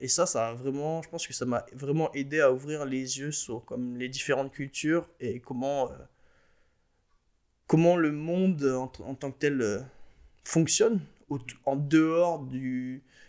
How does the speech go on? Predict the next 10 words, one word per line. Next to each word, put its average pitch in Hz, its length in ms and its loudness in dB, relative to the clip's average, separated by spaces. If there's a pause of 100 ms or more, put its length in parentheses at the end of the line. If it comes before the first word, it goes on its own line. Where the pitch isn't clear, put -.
(360)
euh, - 40 -10 (280)
de 131 160 4
l'Europe, 131 480 6 (260)
en 123 100 -12
dehors 120 220 0
de 123 80 -2
la - 120 -4
France. - 600 0 (200)
Et, 113 180 0
euh, 95 120 -2